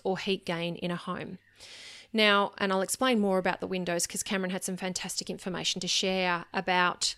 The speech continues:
um, about how windows can perform and how to assess them as well. So now Cameron also explained that their home is airtight. So when he ran through the numbers, um, with me on this, and this is the fantastic thing about the interview, because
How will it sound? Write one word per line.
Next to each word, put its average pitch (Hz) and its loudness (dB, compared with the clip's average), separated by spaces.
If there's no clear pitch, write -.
um, 185 0
about 202 2
how 202 0
windows 190 0
can 190 -8
perform 220 0
and 202 0
how 185 4
to 160 -4
assess 170 0
them - -6
as 175 -2
well. 165 -2
So 208 4
now 214 4
Cameron 262 4
also 269 4
explained 208 2
that - -4
their 196 2
home 196 0
is 185 -4
airtight. 175 -4
So 202 4
when 254 0
he 370 6
ran 226 4
through 220 0
the 196 4
numbers, 185 2
um, 185 0
with 190 -2
me 190 2
on 175 0
this, 180 0
and 208 2
this 226 4
is 233 -2
the 247 0
fantastic 196 0
thing 190 -2
about 180 -2
the 185 -2
interview, 180 -4
because 208 2